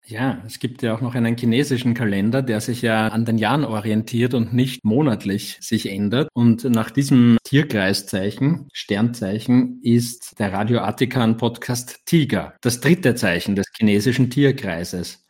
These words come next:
Von der frühen Kindheit, er weiß, was er will, im Leben erreichen. So tut sein Bestes, um die Ziele zu erreichen. Er schätzt sich selbst und fordert Respekt von anderen.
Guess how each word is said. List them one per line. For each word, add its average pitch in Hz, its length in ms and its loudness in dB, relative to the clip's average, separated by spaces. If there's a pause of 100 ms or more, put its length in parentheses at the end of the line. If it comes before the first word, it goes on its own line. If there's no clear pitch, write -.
(120)
Von 123 160 2
der 117 100 4
frühen 175 360 4
Kindheit, 170 680 4
er 113 200 0
weiß, 120 640 -2
was 113 240 0
er 123 140 2
will, 120 360 2
im 120 160 2
Leben 151 300 6
erreichen. 120 640 0
So - 220 0
tut 190 320 4
sein 143 260 2
Bestes, 147 460 0
um 127 160 2
die 131 100 4
Ziele 175 380 4
zu 147 140 2
erreichen. 120 720 0 (160)
Er 120 100 -2
schätzt 165 380 -2
sich 143 180 2
selbst 139 400 0
und 131 120 0
fordert 131 360 2
Respekt 123 500 -2
von 135 160 -2
anderen. 104 680 0